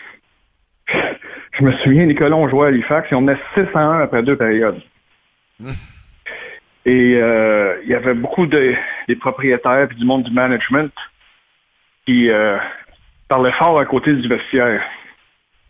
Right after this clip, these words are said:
Speaker 1: Parce que il, c'est, c'est, c'est,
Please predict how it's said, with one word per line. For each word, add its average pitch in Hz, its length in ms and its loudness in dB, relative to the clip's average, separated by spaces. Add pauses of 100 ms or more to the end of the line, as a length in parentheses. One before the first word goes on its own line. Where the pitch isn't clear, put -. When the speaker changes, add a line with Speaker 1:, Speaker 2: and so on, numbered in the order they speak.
(460)
Speaker 1:
Parce - 180 -4
que - 100 -4
il, 101 680 0 (160)
c'est, 120 180 2 (300)
c'est, 104 100 -2 (120)
c'est, 110 100 -6